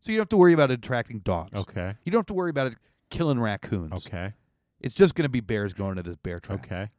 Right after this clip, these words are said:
Speaker 1: And, uh, you're gonna make artisanal donuts, delicious, high quality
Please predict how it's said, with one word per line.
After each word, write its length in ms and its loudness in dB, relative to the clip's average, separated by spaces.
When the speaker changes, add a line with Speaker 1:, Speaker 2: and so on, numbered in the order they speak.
Speaker 1:
And, 400 -2
uh, 340 -2
you're 160 -2
gonna 100 2
make 160 2
artisanal 580 -2
donuts, 420 0
delicious, 800 -2
high 320 -4
quality 760 0